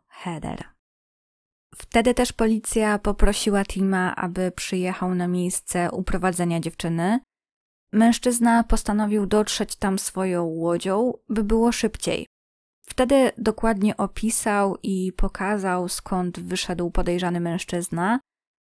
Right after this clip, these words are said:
gdzie leżała dziewczyna i dokąd się udali. Dodał też, że dół od kostiumu znaleziony przez funkcjonariusza Kleina z pewnością należał do tej dziewczyny, co zdaje się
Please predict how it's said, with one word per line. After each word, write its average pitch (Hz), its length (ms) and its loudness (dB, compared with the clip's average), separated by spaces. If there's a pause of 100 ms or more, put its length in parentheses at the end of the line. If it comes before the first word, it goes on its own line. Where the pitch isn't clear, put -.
(120)
gdzie 180 460 0 (100)
leżała 190 600 2
dziewczyna 180 680 -2 (500)
i 226 200 6
dokąd 208 460 2
się 185 340 -2
udali. 190 600 0 (720)
Dodał 220 420 4
też, 240 340 2
że 202 320 4
dół 202 320 4
od - 220 0
kostiumu 220 640 4
znaleziony 185 600 0
przez - 420 -2 (100)
funkcjonariusza 190 800 0
Kleina 202 520 0 (380)
z - 100 -14
pewnością 208 680 4
należał 214 560 4
do 165 100 -8
tej 156 160 -4
dziewczyny, - 580 -8 (640)
co 254 180 2
zdaje 214 360 2
się 196 320 -4